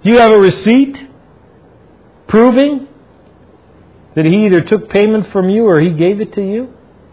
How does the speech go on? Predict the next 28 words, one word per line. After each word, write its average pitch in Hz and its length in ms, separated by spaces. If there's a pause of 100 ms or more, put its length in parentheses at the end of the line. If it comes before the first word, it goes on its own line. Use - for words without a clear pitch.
(1500)
Then 139 120
it 127 80
belongs 135 420
to 156 100
him. 113 240 (1400)
Bottom 123 320
line. 92 300 (560)
So 135 280
God 156 580
is 117 160
worthy 151 320
of 151 120
our 156 120
praise 95 540 (520)
because 120 300
he 147 180
is 151 140
the 165 100
sovereign 117 480
one 113 260 (280)
who 131 140
made 120 400
everything 175 440
in 170 100
our 160 140
world 143 240
and 135 120
universe, 110 420